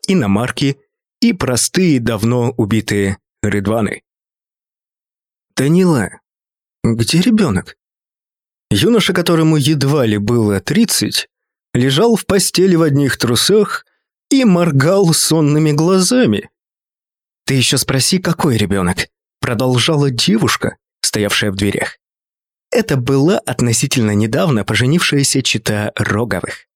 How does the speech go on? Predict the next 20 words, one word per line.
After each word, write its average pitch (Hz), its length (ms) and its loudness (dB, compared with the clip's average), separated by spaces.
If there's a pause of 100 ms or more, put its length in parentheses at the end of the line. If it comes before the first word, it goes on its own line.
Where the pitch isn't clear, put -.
(440)
Он 139 340 0
ведущий 104 640 0
бас 92 560 -4
оперного 113 560 -2
театра, 113 640 -4 (360)
она, 113 600 -2
Оксана, 101 600 -4 (440)
до 175 140 0
декрета 170 480 0
танцовщица 120 840 -2
в - 80 -12
клубе 135 340 0
через 101 340 -2
дорогу. 110 440 -4 (640)
Красивая, 110 680 0
фигуристая, 117 920 0 (360)
с - 60 -2
роскошной 156 760 0
светлой 139 600 0
косой, - 680 -2